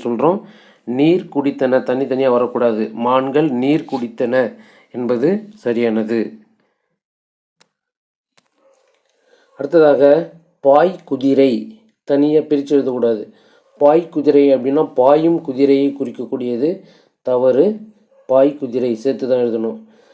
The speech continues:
செந்தமிழ் அப்படின்னா என்ன? செம்மையான தமிழ் அப்படிங்கிறது. அப்போ இதுவும்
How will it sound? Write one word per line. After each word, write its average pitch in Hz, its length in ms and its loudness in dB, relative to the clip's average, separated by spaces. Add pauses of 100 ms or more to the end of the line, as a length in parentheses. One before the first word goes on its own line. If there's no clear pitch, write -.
(400)
செந்தமிழ் 147 720 4 (560)
அப்படின்னா 147 340 2
என்ன? 135 120 4 (160)
செம்மையான 147 560 2 (680)
தமிழ் 139 340 4
அப்படிங்கிறது. 120 500 -2 (200)
அப்போ 147 200 0 (840)
இதுவும் 175 280 0